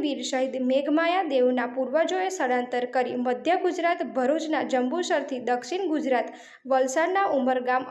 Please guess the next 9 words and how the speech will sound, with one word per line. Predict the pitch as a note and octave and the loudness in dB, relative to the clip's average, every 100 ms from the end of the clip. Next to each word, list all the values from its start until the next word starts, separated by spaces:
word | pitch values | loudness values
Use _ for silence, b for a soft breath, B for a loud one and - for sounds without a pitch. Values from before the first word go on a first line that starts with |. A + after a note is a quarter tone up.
| C#4 | 0
અને | B3+ B3 | 0 2
મુંબઈ | B3 B3+ F#4+ F#4+ | 2 2 0 -2
સુધીના | D4 C4 C4 B3 B3 | -4 -4 0 0 -2
વિસ્તારમાં | B3 D4 C#4+ C4 A3 B3 | -4 -2 0 0 0 0
વસવાટ | B3 C#4+ F#4 - | 0 0 -2 0
કરી | C4 A#3 B B B | -2 -2 B B B
સ્થાયી | - C4 B3 F#4+ | -4 0 0 0
થયેલા | F4+ C4 A#3+ A3+ | 0 0 0 -2
છે, | A#3 - | -2 -8